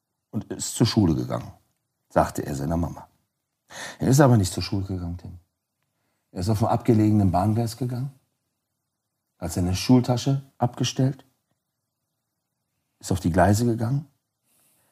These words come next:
hat sich das T-Shirt über den Kopf gezogen und ist in die E-Lok gelaufen. Das T-Shirt hat er sich deshalb über den Kopf gezogen, damit er nicht sieht, dass die Lok kommt. Er wurde nur elf Jahre alt.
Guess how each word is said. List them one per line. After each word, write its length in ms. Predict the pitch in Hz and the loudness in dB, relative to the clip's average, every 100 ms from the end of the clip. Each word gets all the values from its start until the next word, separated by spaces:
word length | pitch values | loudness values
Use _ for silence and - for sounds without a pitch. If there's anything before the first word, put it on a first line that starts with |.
| _ | _
hat 140 | - 90 | -8 -6
sich 120 | 104 | -6
das 160 | 101 - | -6 -4
T-Shirt 380 | - 135 127 | -2 -2 -2
über 120 | 117 95 | -4 -4
den 80 | |
Kopf 280 | 98 107 - | -6 -8 -8
gezogen 520 | 107 - 113 113 - - _ _ _ _ _ _ _ | -12 -8 -8 -8 -12 -20 _ _ _ _ _ _ _
und 80 | 107 | -8
ist 160 | 98 | -4
in 60 | 110 | -4
die 140 | 110 | 0
E-Lok 340 | 131 107 90 85 | 4 4 2 -4
gelaufen. 520 | 82 76 78 - - _ _ _ _ _ _ _ - | -12 -12 -16 -20 -20 _ _ _ _ _ _ _ -8
Das 160 | 101 | -6
T-Shirt 340 | - 143 135 120 | 0 2 2 0
hat 140 | 107 | 0
er 60 | 107 | 0
sich 140 | 98 | 2
deshalb 360 | - - 104 92 | 2 4 2 2
über 100 | 92 | -2
den 60 | |
Kopf 220 | 82 85 - | -2 -4 -4
gezogen, 540 | - - 107 120 135 _ _ _ _ _ _ _ | -6 -4 -2 -4 -6 _ _ _ _ _ _ _
damit 260 | - 98 95 | -4 0 2
er 80 | 95 | 2
nicht 200 | 98 98 | 0 0
sieht, 200 | 113 110 | -2 -2
dass 120 | 101 | -4
die 100 | - | -4
Lok 180 | 127 139 | -4 -6
kommt. 280 | - 101 98 _ _ _ _ _ _ _ _ _ _ _ _ _ _ _ _ _ _ _ _ _ _ _ | -10 -10 -12 _ _ _ _ _ _ _ _ _ _ _ _ _ _ _ _ _ _ _ _ _ _ _
Er 100 | 110 | -6
wurde 180 | 95 98 | -2 2
nur 140 | 101 104 | 2 2
elf 220 | 110 107 | -4 -4
Jahre 320 | 110 85 76 | -6 -6 -10
alt. 160 | 78 | -18